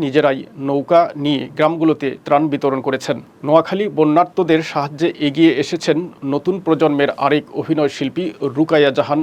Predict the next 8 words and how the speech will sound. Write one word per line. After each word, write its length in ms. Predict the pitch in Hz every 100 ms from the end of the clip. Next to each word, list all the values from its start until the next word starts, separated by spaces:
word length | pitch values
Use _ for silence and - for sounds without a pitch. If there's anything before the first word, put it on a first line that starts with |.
| 156
চমক। 240 | - 160 131 - -
তিনি 180 | 180 170 220 -
বিশুদ্ধ 320 | 139 - 208 - 196
পানি, 180 | 156 151 214 - -
শুকনা 280 | 151 147 143
খাবার 220 | 147 151 202 -
ও 120 | 151 139 -
প্রয়োজনীয় 580 | 160 170 175 165 160